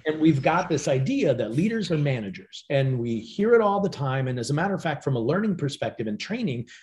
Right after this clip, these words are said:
we often say, "Okay, well, we're only having these courses for our managers. We're doing quote unquote leadership development, but the only people we're including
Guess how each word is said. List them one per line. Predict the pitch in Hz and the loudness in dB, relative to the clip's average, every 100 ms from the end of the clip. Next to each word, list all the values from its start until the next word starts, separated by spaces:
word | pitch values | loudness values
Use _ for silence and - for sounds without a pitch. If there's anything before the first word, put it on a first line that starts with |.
| - _ | -20 _
we | 147 165 | 4 4
often | 160 156 | 4 0
say, | 143 151 135 | 0 2 2
"Okay, | 170 160 | 2 2
well, | 117 120 | 0 0
we're | 123 127 - | 0 -2 0
only | 185 208 208 | 2 4 2
having | 156 170 165 | 2 0 0
these | 165 160 | 2 0
courses | - 160 143 143 127 | -2 -4 -2 -4 -6
for | - 120 | -6 -8
our | 113 107 | -8 -8
managers. | 107 107 110 101 85 - - | -6 -6 -6 -8 -8 -8 2
We're | 135 | 4
doing | 139 135 | 6 4
quote | 117 - 127 | 0 -2 0
unquote | 170 185 - 254 156 156 | 0 0 -2 0 0 0
leadership | 131 147 196 - 240 | 0 2 0 -2 -6
development, | 285 294 226 139 120 127 - _ _ _ - | -4 0 0 0 -4 -10 -16 _ _ _ -2
but | 135 | -2
the | 135 - _ - | -2 -10 _ 2
only | 190 240 240 | 4 6 4
people | 190 208 175 | 2 0 2
we're | 160 | 2
including | 160 139 - 247 156 151 | 2 0 4 6 6 2